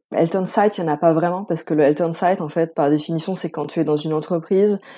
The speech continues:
tu as le droit, je crois, à trois ans, euh, en tout, euh, une partie payée, une partie non payée. L'entreprise doit te donner ces trois ans, c'est obligatoire, mais moi, vu que je suis ma propre entreprise, ça, ça, ça me concerne pas.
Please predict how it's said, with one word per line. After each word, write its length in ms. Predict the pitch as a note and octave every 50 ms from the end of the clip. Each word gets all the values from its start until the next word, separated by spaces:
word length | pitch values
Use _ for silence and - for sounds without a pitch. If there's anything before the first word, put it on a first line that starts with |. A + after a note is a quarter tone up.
| - - - _ -
tu 100 | - F#3
as 80 | D#3 D3
le 60 | D3
droit, 340 | D#3 D3+ E3 D#3+ E3+ E3+ E3+
je 120 | E3 D#3+
crois, 280 | D3+ - - D#3+ E3 E3
à 60 | D#3
trois 380 | D3+ - - - D#3+ D#3+ D#3+ F3
ans, 480 | F3 F#3 F#3 F#3 F#3 F#3+ F#3+ F#3 F3+
euh, 240 | D#3+ D3+ D3 D3+ D3+ C#3
en 140 | B2+ D3
tout, 360 | D3 - - - G3 G3 G3 F3+
euh, 340 | D3 C#3+ C#3 C#3 C#3 C3
une 120 | - D3+ D3+
partie 280 | - D3+ D3+ - E3+
payée, 240 | D3+ E3 D#3+ E3 E3+
une 100 | E3+ E3+
partie 240 | D#3+ D3+ D#3 - F3
non 160 | D#3+ D#3+ D#3+
payée. 360 | D#3+ E3 D#3 E3 G3 A#3+ - -
L'entreprise 520 | - D3 D#3 D3+ - F3 E3 - - G#3 F3
doit 140 | E3 D#3
te 80 | D#3+ -
donner 300 | D3+ D#3+ D#3+ E3 E3+ E3+
ces 180 | - - D#3+ C#3+
trois 320 | - - - D3+ E3+ F3+
ans, 180 | F#3 F3+ F3+ E3+
c'est 140 | - -
obligatoire, 540 | E3 C#3+ D3 D3 D#3 D3+ D#3+ - E3+ D3+ D3+
mais 100 | D3+ C#3 C3+ B2
moi, 280 | B2+ C3+ C3+ C#3+ D#3 D#3+
vu 100 | D3+ D#3
que 60 | D#3
je 60 | -
suis 100 | - E3
ma 100 | D#3 D3+
propre 280 | D3+ - E3 D3+ - D#3+
entreprise, 580 | - - - A3 - - G3+ F#3+ F3 D#3+ D#3+
ça, 360 | D#3 D3+ C#3 C3 - - B1+ B1+ _ -
ça, 160 | - D#3+ D#3
ça 180 | D3+ - D#3
me 40 | C#3+
concerne 400 | C#3+ - D3 - - D3 C#3+ D#3 D#3
pas. 180 | - B3+ D4+